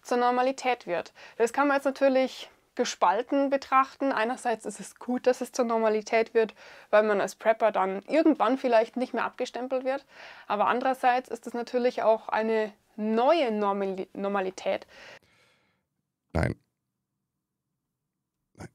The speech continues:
Speaker 2: nein, nein, ich brauch, brauch dafür das. Liebe Vanessa, ich kann dir eins versichern. Das wird nicht zur Normalität. Ihr seid weiterhin die Dorftrottel,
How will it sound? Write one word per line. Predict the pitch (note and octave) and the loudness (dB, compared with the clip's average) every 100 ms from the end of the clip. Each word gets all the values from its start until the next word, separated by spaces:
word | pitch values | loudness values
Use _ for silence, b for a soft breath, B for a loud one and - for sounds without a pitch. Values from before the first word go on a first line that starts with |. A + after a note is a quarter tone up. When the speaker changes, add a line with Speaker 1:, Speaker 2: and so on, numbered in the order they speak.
| _ _ - | _ _ -16
Speaker 2:
nein, | G#2+ - - | -16 -16 -12
nein, | G#2 E2+ | -12 -12
ich | G2 | -10
brauch, | F2+ E2 - | -8 -8 -10
brauch | - F#2 | -8 -6
dafür | G2+ F2+ F#2 | -4 -4 -4
das. | F2 - - _ _ _ _ _ _ _ _ _ _ _ _ _ _ _ _ _ _ _ _ _ _ | -4 -6 -14 _ _ _ _ _ _ _ _ _ _ _ _ _ _ _ _ _ _ _ _ _ _
Liebe | G2 A2 G2 | 0 2 4
Vanessa, | F#2 F#2 - D#2 D#2 - _ b b b | 2 0 -2 -6 -8 -20 _ b b b
ich | - | -2
kann | F2 F2 | -2 2
dir | E2+ | 2
eins | F2 F#2+ | 2 0
versichern. | - E2+ F2+ E2 E2 - _ b b b _ | -2 -2 -2 -4 -8 -16 _ b b b _
Das | F#2+ - - | -12 -10 -2
wird | A2 G2+ | -2 0
nicht | A2+ - | -6 -4
zur | G2+ | -4
Normalität. | F#2+ F#2 F2+ F#2 G2+ A2 - - | -2 -2 -4 -2 -2 -2 -8 -6
Ihr | G2+ | -2
seid | F#2+ F#2+ - | -2 0 4
weiterhin | F#2+ F#2+ E2+ F2 | 4 4 0 -4
die | E2+ | -4
Dorftrottel, | E2+ - - - - | -4 -4 -4 -4 -4